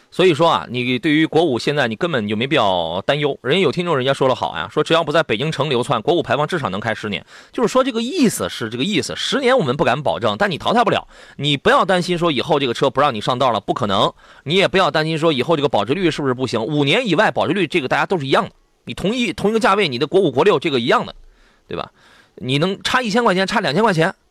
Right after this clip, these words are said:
你何必在意这个？那你买车的时候，那你省了多少？所以这个，呃，不必在意啊，不必在意。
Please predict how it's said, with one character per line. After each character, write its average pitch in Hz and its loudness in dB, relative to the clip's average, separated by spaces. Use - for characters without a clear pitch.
你 151 0
何 165 0
必 175 0
在 160 0
意 147 2
这 160 2
个？ 123 2
那 196 2
你 196 2
买 123 0
车 202 0
的 208 4
时 185 0
候， 190 2
那 175 0
你 160 0
省 117 0
了 98 -4
多 120 2
少？ 95 -6
所 - -10
以 175 -2
这 - -6
个， 98 -6
呃， 85 -16
不 208 0
必 233 4
在 196 2
意 226 -6
啊， - -14
不 151 -2
必 220 2
在 208 2
意。 226 -4